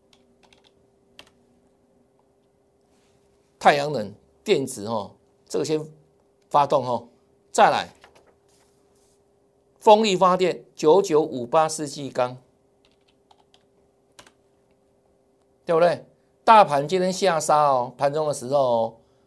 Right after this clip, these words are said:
它呢，今天连回都不回哦，都在平盘之上哦，所以这个字嘛，叫做强嘛哈。它整理很久咯，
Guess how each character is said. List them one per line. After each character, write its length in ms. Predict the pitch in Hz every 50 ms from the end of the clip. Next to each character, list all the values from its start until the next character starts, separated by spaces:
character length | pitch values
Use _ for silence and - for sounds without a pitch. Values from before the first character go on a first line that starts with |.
| _ _
它 180 | - - 147 151
呢， 240 | 147 135 127 123 120 - - _ _ _ _ _ _ _ _ _ _ -
今 200 | - 185 180 180
天 160 | 190 185 175
连 260 | 160 147 151 156 - - _ _ _ _ _ _ _ _ _
回 220 | _ - 123 120 139
都 80 | 165
不 140 | 165 170 151
回 220 | 127 - 110 104 107
哦， 100 | 104 98
都 80 | - 170
在 80 | 180 170
平 240 | 175 - 143 135
盘 160 | 139 131 123 120
之 180 | - 139 139
上 260 | 131 - 139 123 110
哦， 220 | 113 117 110 101 - _ _ _ _ _ _ _ _ _ _ _ _
所 180 | - - 190 160
以 140 | - - - _ _ _ _
这 120 | - 185
个 120 | 160 143 147
字 200 | 147 165 156 131
嘛， 220 | 107 85 - - _
叫 100 | - 156
做 100 | 160 156
强 340 | 135 - - - 120 - 98 104
嘛 100 | 98 95
哈。 240 | 110 131 127 - _ _ _ _ _ _ _ _ _ _ _ _ _ _ _ _ _ _ _ _ _ _ _ _
它 120 | - 208 214 - - _ _ _ _ _ _ _ _ _ -
整 120 | - 247
理 60 | 262 220
很 120 | 233 254
久 140 | 226 220 185
咯， 340 | 190 190 202 226 226 -